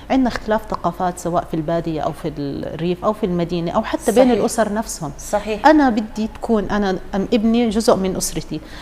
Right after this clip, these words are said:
Speaker 1: فأنا بدي أنميه على ثقافتي أنا. هلأ
Speaker 2: أها.
Speaker 1: إذا هو اختار فيما بعد يكون في ضمن ثقافة تانية أو مستوى تدين آخر أو مستوى ثقافي آخر، هو حر،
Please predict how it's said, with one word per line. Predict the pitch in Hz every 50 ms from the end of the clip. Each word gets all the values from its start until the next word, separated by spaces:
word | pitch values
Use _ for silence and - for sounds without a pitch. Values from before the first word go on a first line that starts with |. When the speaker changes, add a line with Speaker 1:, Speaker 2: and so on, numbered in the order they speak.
| - -
Speaker 1:
فأنا | - - 240 254 269
بدي | 233 233 196 220 208
أنميه | 214 214 214 220 247 269 254
على | 208 202 -
ثقافتي | - - - - 247 262 254 - - 262 214 -
أنا. | 208 175 160 156 - - - - -
هلأ | 208 208 214
Speaker 2:
أها. | - 233
Speaker 1:
إذا | 202 233
هو | 226 285 339 339 311
اختار | 233 - - - 214 185 156 151 151 - - - - - - - - - - - -
فيما | - - 277 247 226 220
بعد | 196 175 170 151 156 180
يكون | 208 - - 294 254
في | - 247 240
ضمن | 202 254 247 240 220 -
ثقافة | - 202 - 233 214 214 - 208
تانية | - - 202 180 175 170 165 165
أو | - 175 170
مستوى | 190 190 - - 214 202 208
تدين | 208 208 185 190 202 214 208 202 190 175
آخر | 185 190 180 - - 170 160 -
أو | 180
مستوى | 180 190 - - 208 196 196
ثقافي | 196 196 185 - 202 202 196 - 214 -
آخر، | - 175 160 - 175 - - - - - - -
هو | 339 320 277
حر، | - - 226 190